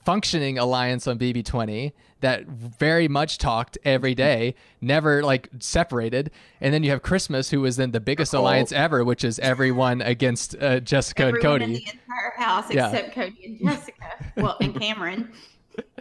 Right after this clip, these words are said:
Speaker 2: Oh my God.
Speaker 3: And
Speaker 1: So,
Speaker 3: Glenn.
Speaker 1: I mean, I, this is probably, like, a weird position for some of them 'cause they're like, "I don't know what to do." And
Speaker 3: But
Speaker 1: maybe
Speaker 3: yeah, it,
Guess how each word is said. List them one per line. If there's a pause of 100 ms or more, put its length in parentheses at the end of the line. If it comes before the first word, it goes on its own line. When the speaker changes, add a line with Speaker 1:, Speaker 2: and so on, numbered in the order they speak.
(420)
Speaker 2:
Oh
my
God. (680)
Speaker 3:
And
Speaker 1:
So,
Speaker 3:
Glenn. (260)
Speaker 1:
I
mean,
I,
this
is
probably,
like,
a
weird
position
for
some
of
them
'cause
they're
like,
"I
don't
know (340)
what
to
do." (120)
And
Speaker 3:
But
Speaker 1:
maybe
Speaker 3:
yeah, (340)
it,